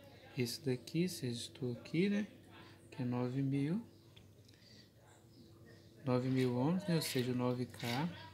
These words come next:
E trocar por esse aqui, ó. Esse aqui tá aberto, que é o me-,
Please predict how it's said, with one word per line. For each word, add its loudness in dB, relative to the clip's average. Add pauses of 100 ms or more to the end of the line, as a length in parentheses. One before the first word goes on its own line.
(720)
E -4
trocar 0
por -4
esse 0
aqui, -2
ó. 0 (1160)
Esse 2
aqui -4
tá 2
aberto, 0
que -4
é 4
o 4
me-, 4